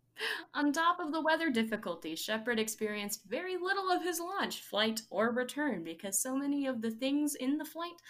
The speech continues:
unaligned themselves for this, except the, you know, flying. They put the windows in a very awkward place for viewing. The filter on the windows made everything look monochromatic,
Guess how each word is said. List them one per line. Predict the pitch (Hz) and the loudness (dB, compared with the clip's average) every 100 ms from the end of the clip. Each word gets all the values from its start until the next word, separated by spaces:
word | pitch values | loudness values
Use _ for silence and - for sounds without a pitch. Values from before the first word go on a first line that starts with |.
| - - - | -18 -6 0
unaligned | 320 320 330 320 | 0 2 2 4
themselves | 214 185 175 156 156 | 2 0 -2 -4 -6
for | - | -8
this, | 156 - - - - - - | -10 -6 -8 -8 -14 -20 -14
except | 208 - 208 208 - - - | -8 -2 -2 0 -6 -6 -12
the, | 196 196 | -10 -8
you | 254 233 | -4 -2
know, | 160 220 - _ - _ | -2 -6 -12 _ -20 _
flying. | - 285 277 160 135 - _ _ _ _ _ - | -4 0 0 0 -6 -12 _ _ _ _ _ -4
They | 233 | 0
put | 302 285 | 2 4
the | |
windows | 220 208 262 285 294 | 4 6 6 6 4
in | 247 | 2
a | 180 | 0
very | 196 190 - | 0 -2 0
awkward | 151 175 - 233 220 | 0 0 2 2 2
place | 240 240 240 | -2 -2 -2
for | - 170 | -8 -10
viewing. | 165 175 202 226 240 | -8 -6 0 0 0
The | 190 175 | -2 -2
filter | 220 240 240 | -2 -2 -2
on | 185 | -4
the | 165 | -4
windows | 170 170 165 170 | -4 -4 -6 -6
made | 170 | -8
everything | 170 170 175 170 | -6 -8 -8 -8
look | 165 165 | -10 -12
monochromatic, | 170 170 170 165 165 214 247 214 | -8 -6 -6 -8 -2 2 2 0